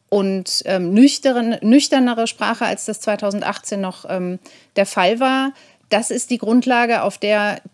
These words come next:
die drei Koalitionsparteien jetzt ihre Russland, ähm, Politik entwickeln müssen. Und es ist auch eine Spiegelung natürlich,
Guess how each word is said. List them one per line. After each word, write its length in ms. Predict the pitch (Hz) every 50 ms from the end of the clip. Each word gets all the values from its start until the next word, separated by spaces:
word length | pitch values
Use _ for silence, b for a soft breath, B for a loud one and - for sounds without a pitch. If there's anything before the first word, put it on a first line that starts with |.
| -
die 180 | 214 214 220 196 - -
drei 240 | - - 196 202
Koalitionsparteien 1040 | 202 - 233 214 208 208 202 - - 202 208 - - 226 208 - 220 202 196 202 185
jetzt 280 | 180 185 190 - -
ihre 180 | - 214 196 196
Russland, 600 | 185 185 190 - - 208 190 190 185 - - -
ähm, 280 | - 196 185 185 175 180
Politik 580 | - 214 208 196 196 - - 196 180 - - -
entwickeln 480 | - 202 175 - 185 180 - 226 226 233
müssen. 220 | 233 - - 247
Und 160 | 180 196 190
es 100 | 196 -
ist 200 | 254 233 - -
auch 200 | 175 196 214 -
eine 280 | - - 208 214 202 196
Spiegelung 640 | - - - - 214 208 254 247 247 240 247 247 240
natürlich, 640 | 226 233 - - 226 214 214 208 214 220 - -